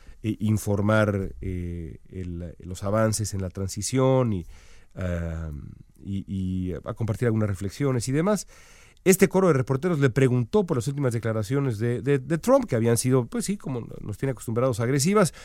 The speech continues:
y, de, y, y, y decía López Obrador, am, "Ustedes quieren pleito, amor y paz". Muy bien. No se trata de querer pleito.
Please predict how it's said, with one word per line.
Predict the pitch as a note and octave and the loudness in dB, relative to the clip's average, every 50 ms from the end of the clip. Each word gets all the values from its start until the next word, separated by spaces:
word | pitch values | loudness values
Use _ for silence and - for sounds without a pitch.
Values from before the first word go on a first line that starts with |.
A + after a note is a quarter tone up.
| - - - - - | -20 -20 -20 -6 0
y, | - E3 E3+ F#3 F#3 E3 - C3 | 4 6 6 6 6 4 2 2
de, | A#2+ C3 - | 2 2 2
y, | - A#2+ A#2 A#2 - - G#2 A#2 A#2+ A#2+ | 2 0 0 0 -2 -4 -4 -2 -2 -2
y, | A#2+ - | -2 -2
y | B2+ A2 | -2 -2
decía | A2+ G#2+ - - C3+ | -2 -2 2 2 4
López | C3 C3 B2+ B2+ B2+ B2 | 4 4 2 0 0 2
Obrador, | A#2 G#2+ G#2+ G#2+ G#2+ A#2 B2 B2 B2 - - - - - - - - | 4 4 6 6 6 6 6 4 2 -2 -12 -20 -20 -20 -20 -8 -2
am, | A2+ A2+ A2+ A2 G#2+ G#2 G#2 G2+ G2 G2 F#2+ F#2+ F#2+ F2+ F2 - - - - - - - - - | 0 2 4 4 4 2 2 2 0 0 0 -2 -2 -4 -6 -6 -2 0 0 0 0 -4 -6 -6
"Ustedes | C3 - - G#3+ F3 - | 2 4 6 6 6 6
quieren | - D#3 D3 B2 | 6 6 6 4
pleito, | - - G#2+ E2+ D#2+ - - - - - - - - - - - | 4 0 -2 -2 -2 -6 -10 -16 -18 -18 -18 -18 -20 -12 -2 2
amor | C#3+ F#3 G#3+ A#3+ A#3 G#3 | 4 6 8 8 8 8
y | F3 | 6
paz". | - - F2+ D#2 - - - - - - - _ _ | 4 0 -4 -6 -6 -8 -8 -10 -18 -20 -20 _ _
Muy | F#3 F#3+ A#3+ | -8 -6 -4
bien. | F#3 G2 C#2+ - - _ _ _ _ _ - - - - - - - - - - - - - - - - _ - - - - - _ _ - | -4 -6 -8 -8 -12 _ _ _ _ _ -16 -16 -16 -16 -18 -20 -20 -20 -20 -20 -20 -20 -20 -20 -20 -20 _ -20 -20 -20 -20 -20 _ _ -4
No | - F#3+ A#3+ C#4 | 2 6 6 8
se | B3 C4+ | 8 8
trata | G#3+ - C#4 D4 B3+ - D#3 | 8 8 6 6 6 4 2
de | A#2+ | 2
querer | G2 A2 F#2+ F#2 E2 | 2 2 0 0 -2
pleito. | - D2 C2 - - - | -4 -8 -10 -10 -14 -18